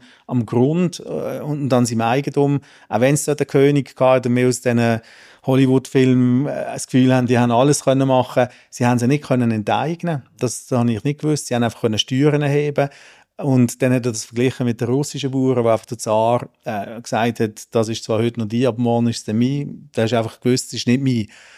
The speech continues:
Und wenn man das dann so ein bisschen weiterentwickelt und eben letztlich herleitet, woher kommen die Entwicklungen? England hat ja dann, äh, also eben eins von der ersten, eine von der ersten Gebietskörperschaften, wo,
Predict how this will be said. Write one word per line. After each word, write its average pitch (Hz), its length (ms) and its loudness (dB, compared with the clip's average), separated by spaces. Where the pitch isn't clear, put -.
Und 143 280 4
wenn 139 180 2
man 135 80 4
das 131 180 0
dann 135 200 4
so 123 140 0
ein 123 80 2
bisschen 120 180 4
weiterentwickelt 151 640 2
und 127 160 2
eben 123 300 4
letztlich 135 380 0
herleitet, 135 560 2
woher 123 480 2
kommen 147 280 2
die 131 80 0
Entwicklungen? 147 420 -4
England 131 360 4
hat 123 140 0
ja 127 80 2
dann, 120 160 4
äh, 113 180 2
also 135 240 -4
eben 139 160 2
eins 131 540 0
von 127 140 -2
der 113 140 4
ersten, 135 520 2
eine 123 240 2
von - 80 -12
der 113 120 -4
ersten 123 280 -4
Gebietskörperschaften, 117 1000 -4
wo, 104 220 -2